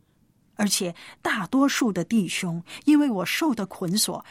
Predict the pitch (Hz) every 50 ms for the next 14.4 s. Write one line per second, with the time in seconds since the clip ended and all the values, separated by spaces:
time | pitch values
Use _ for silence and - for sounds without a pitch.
0 | - _ - 285 233 247 226 180 - - 190 233 262 233 180 165 - - - 330
1 | 320 311 294 - - - 320 240 165 - - 220 180 - - 165 170 185 - -
2 | _ _ _ _ _ _ _ 311 330 302 185 170 - - 247 240 240 247 202 190
3 | 170 156 185 233 254 - - 170 170 175 214 196 175 - - _ _ _ _ _
4 | - - 226 185 175 196 196 - - - 302 233 185 - - - 180 165 180 196
5 | 208 185 - 202 180 160 160 - _ _ _ _ _ - 190 196 208 233 - -
6 | 190 165 - - 269 233 190 160 165 - - - 240 214 - - _ _ _ _
7 | _ _ _ _ _ _ _ _ _ _ _ _ _ _ _ _ _ _ _ _
8 | _ _ _ _ _ _ _ _ _ - - - - - _ - - 240 247 277
9 | 302 330 330 - - 381 381 370 359 254 220 214 226 220 208 233 247 226 190 175
10 | - 226 190 190 180 185 185 175 180 190 - 262 247 247 240 220 - 190 180 214
11 | 208 180 175 165 160 - - - 202 196 202 196 - - - - - - 294 277
12 | - 185 - 147 147 165 160 170 185 202 220 - 262 233 202 190 - - - 302
13 | 294 285 285 285 285 254 202 185 175 160 - - 170 - - - 160 139 - -
14 | - - 151 147 175 - - -